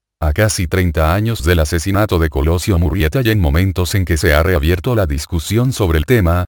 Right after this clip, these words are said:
su hijo habla de perdonar en vez de meterse a especular sobre el asunto.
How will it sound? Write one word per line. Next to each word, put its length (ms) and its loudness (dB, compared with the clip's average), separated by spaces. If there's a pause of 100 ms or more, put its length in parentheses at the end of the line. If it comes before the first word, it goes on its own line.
su 280 -2
hijo 320 0
habla 240 2
de 120 0
perdonar 480 0
en 200 0
vez 240 -2
de 140 0
meterse 500 0
a 60 2
especular 580 0
sobre 360 0
el 60 2
asunto. 600 -4